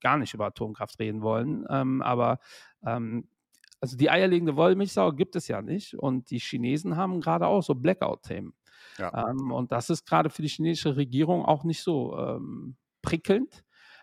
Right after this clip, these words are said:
Speaker 1: Ähm, werden wir alles in der China-Folge mal ein bisschen aufklamüsern.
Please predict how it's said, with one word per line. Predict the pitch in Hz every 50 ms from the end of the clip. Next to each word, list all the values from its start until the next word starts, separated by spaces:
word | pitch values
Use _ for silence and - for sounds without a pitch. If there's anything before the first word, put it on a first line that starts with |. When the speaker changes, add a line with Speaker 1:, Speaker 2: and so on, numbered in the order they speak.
| _ -
Speaker 1:
Ähm, | - 131 131 135 135 139 143 143 143 139 123
werden | 147 160 175 185 175
wir | 156
alles | 156 165 185 180 -
in | 170
der | 156 143
China-Folge | - - 190 190 175 147 - 131 135 127 123 127
mal | 123 123 127 127 127 127
ein | 127
bisschen | 127 143 - - 127 127
aufklamüsern. | 131 139 147 139 - - 127 131 127 127 120 - - - 139 127 131 131 135 135 135 123 147 156 185 226 254